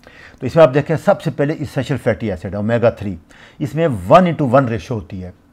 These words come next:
इसलिए ये, अ, जो ओमेगा थ्री है, ये एंटी इन्फ्लेमेटरी है। ओमेगा सिक्स सोजिश काज करता है, जैसे ऑयल में आ रहा है, जितने सोया, कॉर्न ऑयल है, कैनोला ऑयल है, ये इसीलिए बैन हो गए हैं कि इनमें ओमेगा सिक्स बहुत ज़्यादा होता है। ओमेगा सिक्स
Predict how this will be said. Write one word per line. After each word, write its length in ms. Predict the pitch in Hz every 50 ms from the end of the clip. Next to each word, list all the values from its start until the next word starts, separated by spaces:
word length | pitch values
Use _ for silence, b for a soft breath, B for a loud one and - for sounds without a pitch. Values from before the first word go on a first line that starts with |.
| _ -
इसलिए 360 | 160 147 - - 147 151 151
ये, 300 | 147 120 127 143 147 139
अ, 60 | 127 127 123 - 120 123 117 113 110
जो 180 | 104 110 110
ओमेगा 300 | 107 110 110 110 101 120
थ्री 280 | 110 - - 139 175 151
है, 180 | 151 151 151
ये 120 | 139 139 131
एंटी 200 | 120 113 139 135
इन्फ्लेमेटरी 520 | 123 - 120 110 101 104 107 104 147 147
है। 240 | 147 143 143 139 B B B B B B -
ओमेगा 240 | 123 127 127 120 127
सिक्स 320 | 117 - - 196 190 -
सोजिश 360 | - - - 151 156 151 127
काज 240 | - - 120 117 113
करता 240 | - 120 110 - 113
है, 60 | 110
जैसे 180 | 113 110 - 151
ऑयल 320 | - - 135 139 139 135
में 120 | 127 127 120
आ 160 | 110 110 110
रहा 120 | 107 110
है, 80 | 110 104
जितने 340 | 110 143 - - 156 156 156 - -
सोया, 460 | 113 - - 113 107 104 110 107 101
कॉर्न 460 | 95 - - 117 104 104 101 98 104
ऑयल 300 | 101 95 101 104 107 101
है, 100 | 104 104
कैनोला 340 | 98 - 113 101 104 107 110
ऑयल 220 | 104 104 107 104 104
है, 80 | 98 B B B B B B
ये 80 | 127
इसीलिए 340 | 170 151 127 - 202 185 185
बैन 240 | 123 107 113 113 113
हो 100 | 110 101
गए 120 | 98 110
हैं 80 | 123 127
कि 100 | 123 139
इनमें 180 | 131 120 123 120
ओमेगा 280 | 113 117 120 120 131
सिक्स 320 | 120 - - 165 156 - -
बहुत 280 | 110 87 110 135 135 113
ज़्यादा 240 | 110 98 90 101
होता 220 | 101 90 - - 101
है। 100 | 92 B B B B B B -
ओमेगा 320 | 123 127 139 151 151 160
सिक्स 260 | 143 - - 165 -